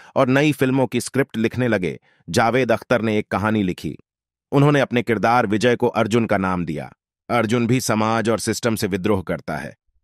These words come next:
जावेद अपने अर्जुन को लेकर राहुल रवैल के पास पहुंचे। अर्जुन के लिए सनी देओल का चुनाव हुआ। फिल्म के निर्माता करीम मोरानी थे, जो सनी देओल को लेकर बेताब बना चुके थे।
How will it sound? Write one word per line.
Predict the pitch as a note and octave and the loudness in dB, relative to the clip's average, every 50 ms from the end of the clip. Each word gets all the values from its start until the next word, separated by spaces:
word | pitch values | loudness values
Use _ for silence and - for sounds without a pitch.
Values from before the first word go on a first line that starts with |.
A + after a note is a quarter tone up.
| _ _ - | _ _ -4
जावेद | - B2 A#2+ A#2 A2+ B2+ C3 B2+ A#2+ | -2 -2 0 0 0 0 0 0 0
अपने | A#2 - A2+ A#2 A2+ | -2 -2 -2 -2 0
अर्जुन | A2 G#2+ G#2+ G2 B2 A#2+ | 0 0 0 -2 -2 -2
को | A2+ A2+ | 0 0
लेकर | G#2+ G#2 G#2+ G#2 - A#2 A2 | 0 2 0 0 0 -2 -2
राहुल | G2+ A2 G#2+ A2 A#2 A#2 | 0 0 0 0 0 0
रवैल | G2+ G#2 F#2 G2+ G#2+ A2+ A2+ | 0 -2 0 0 0 0 -2
के | - F#2 | -2 -4
पास | - G#2+ G#2 G2 | -4 -2 -4 -4
पहुंचे। | - - F#2 G2 F#2 - F#2 D#2+ B1+ _ _ _ _ _ _ _ _ - | -4 -4 -4 -4 -4 -4 -6 -6 -8 _ _ _ _ _ _ _ _ -6
अर्जुन | - B2+ C3 A#2 C3 C3+ C3 | -4 -2 -2 0 0 -2 0
के | G#2 A#2 | 0 -2
लिए | A2 A2 A2+ | 0 0 -2
सनी | G#2+ - A2 A2 A2 G#2+ | -2 -2 -2 -2 -2 0
देओल | F#2 G#2+ G#2 G2+ G2+ G2+ | 0 2 2 2 0 0
का | - G2 | -2 -4
चुनाव | F2+ - G2+ F#2+ F#2+ F2+ F2 D#2+ | -4 -2 -4 -2 -2 -4 -4 -4
हुआ। | D2+ F2+ F2 D2+ A1 - _ _ _ _ _ _ _ _ - | -4 -4 -6 -6 -8 -14 _ _ _ _ _ _ _ _ -2
फिल्म | - E3+ F#3 G3+ G#3+ | 0 2 2 2 2
के | - F3+ D#3+ | 2 2 2
निर्माता | C3+ A#2+ A2 G#2+ A2 A2 A2 - C3+ C3 | 4 2 2 2 0 0 0 0 0 -2
करीम | - - A#2 A2 A#2+ B2 B2 | 0 0 0 2 2 2 2
मोरानी | A2+ A2 G#2+ G#2 G#2 G#2 A2+ C#3 E3 F3 | 2 2 2 2 2 0 0 0 0 -2
थे, | - - F#2 D#2 C#2+ C2+ | -2 -2 -4 -4 -4 -2
जो | D#2+ A#2 B2+ | 0 0 0
सनी | A#2 - - B2 C3+ C#3 C#3 | 0 0 0 0 2 2 0
देओल | A#2+ G2+ G2+ A2 A#2 B2 C3+ C#3+ | 0 2 2 2 4 4 2 2
को | A#2 - B2 | 2 0 0
लेकर | A2+ G#2+ G#2 - - B2 A#2+ | 2 2 0 2 2 0 0
बेताब | G#2+ F#2 G#2+ G#2+ - - A#2+ B2+ C#3 C3 | 2 2 0 0 2 0 0 0 0 2
बना | G#2+ A2+ G#2+ G#2 G2+ G2+ | 0 0 0 0 -2 -2
चुके | - F2+ D#2+ - F2 | -4 -6 -4 -4 -4
थे। | D#2 - D#2 - | -4 -4 -8 -10